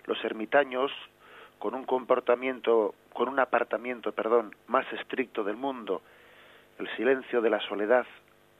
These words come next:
la oración asidua y la penitencia, dedican su vida a la alabanza de Dios y salvación del mundo. Los eremitas presentan a los demás este aspecto interior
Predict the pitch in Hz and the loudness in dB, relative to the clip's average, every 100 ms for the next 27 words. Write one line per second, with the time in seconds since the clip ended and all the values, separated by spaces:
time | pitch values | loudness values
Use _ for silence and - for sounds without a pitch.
0 | - 113 104 101 - 139 127 104 - 135 | -4 2 2 2 0 0 2 0 -2 -4
1 | 113 107 107 127 127 107 - 117 - 98 | -2 -2 0 0 0 -2 0 -2 -2 -6
2 | 92 _ _ - - - - - - 127 | -8 _ _ -18 -16 -14 -14 -8 0 0
3 | 151 170 170 - 127 135 139 131 113 110 | 2 2 2 0 -4 2 4 6 4 4
4 | 127 131 120 110 123 120 - - 131 - | 0 0 -2 0 2 2 0 -8 -8 -2
5 | 110 98 - 110 104 98 104 104 87 82 | 0 0 -2 -6 -4 -6 -8 -12 -12 -14
6 | _ _ _ _ _ _ _ _ _ _ | _ _ _ _ _ _ _ _ _ _
7 | _ _ _ _ - - - - - - | _ _ _ _ -20 -20 -20 -18 -16 -16
8 | - 123 - 120 143 156 165 - 131 147 | -6 -2 2 2 2 4 2 2 -2 0
9 | 139 139 127 113 120 127 139 123 - 123 | 2 2 2 0 0 2 0 -2 -2 -2
10 | - 127 - 123 107 107 113 135 - | 0 -4 -2 -4 -2 -4 0 0 0